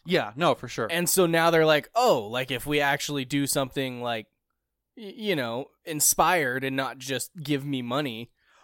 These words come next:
Speaker 2: like, people are gonna go and watch this."
Speaker 1: Well, that's what I'm saying. Yes, I agree. And I think the success of these two movies back to back,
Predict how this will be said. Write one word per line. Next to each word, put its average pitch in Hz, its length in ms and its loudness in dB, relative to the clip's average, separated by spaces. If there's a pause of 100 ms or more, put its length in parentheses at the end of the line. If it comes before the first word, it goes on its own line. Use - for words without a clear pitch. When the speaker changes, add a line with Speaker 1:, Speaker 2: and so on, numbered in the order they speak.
Speaker 2:
like, 143 140 -2
people 175 240 2
are 170 60 4
gonna 165 160 4
go 156 180 6
and 139 100 -2
watch 165 300 0
this." - 400 -12 (140)
Speaker 1:
Well, 185 80 2
that's 202 160 4
what 208 100 -2
I'm 156 100 0
saying. 147 360 -2
Yes, 160 400 2
I 139 60 2
agree. 131 520 -4
And 139 100 -2
I 135 80 4
think 156 280 -2 (160)
the 156 100 2
success - 540 2
of 160 240 0
these 160 180 -4
two - 180 -6
movies 135 360 -6
back 135 240 0
to 135 100 -12
back, 120 420 -2